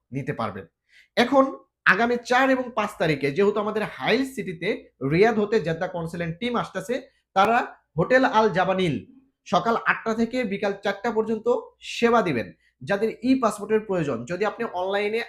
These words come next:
আবেদন ফর্ম ফিল আপ না করতে পারেন, এক্ষেত্রে আমাদের সঙ্গে যোগাযোগ করতে পারেন।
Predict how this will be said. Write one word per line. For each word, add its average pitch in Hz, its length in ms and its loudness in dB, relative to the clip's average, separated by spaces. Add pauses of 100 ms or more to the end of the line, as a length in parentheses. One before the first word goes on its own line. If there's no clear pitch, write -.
আবেদন 180 400 0
ফর্ম 196 500 -4
ফিল 190 120 -2
আপ 196 180 -2
না 156 260 -4
করতে 202 280 -4
পারেন, 233 300 -4 (380)
এক্ষেত্রে 233 400 2 (100)
আমাদের 202 300 2
সঙ্গে 208 560 -4
যোগাযোগ 143 360 -2
করতে 127 220 -12
পারেন। 101 240 -6